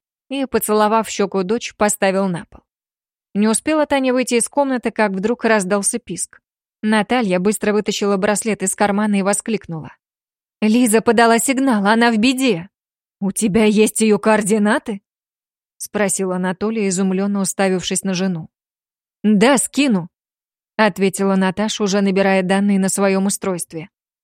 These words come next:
«Всё готово». Как только Александр получил информацию, он направился к двери, когда услышал возмущение Натальи. «Смотрите»,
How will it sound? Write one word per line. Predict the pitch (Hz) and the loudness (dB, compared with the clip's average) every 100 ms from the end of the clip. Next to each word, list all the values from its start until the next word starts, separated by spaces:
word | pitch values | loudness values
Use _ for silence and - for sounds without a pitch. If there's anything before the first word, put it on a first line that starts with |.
| _ | _
«Всё | - - 247 | -8 0 2
готово». | 214 226 - 220 170 - _ _ _ _ _ _ _ _ _ _ _ - | 4 2 0 -2 -4 -12 _ _ _ _ _ _ _ _ _ _ _ -2
Как | 226 214 | -2 -2
только | - 302 294 | -2 -4 -2
Александр | 269 262 - 269 247 240 | -2 -2 -2 -2 -2 -2
получил | 233 240 240 226 | 0 -2 0 0
информацию, | 208 226 220 277 269 - 190 | 0 0 -2 -2 -4 -4 -4
он | 220 | 0
направился | 220 214 226 226 226 - | 0 0 0 0 -2 -2
к | 233 | -4
двери, | 214 196 170 165 - _ | -2 -2 -2 -8 -18 _
когда | 233 214 202 | -2 2 2
услышал | 196 - 208 - 214 | 0 -2 -6 -4 -2
возмущение | 202 190 202 - 202 196 | 0 0 0 0 -2 0
Натальи. | 196 208 185 151 - - _ _ _ _ _ _ _ | 0 0 -2 -6 -10 -20 _ _ _ _ _ _ _
«Смотрите», | - - 220 214 170 233 277 - 156 | -6 0 2 2 2 0 0 -4 -10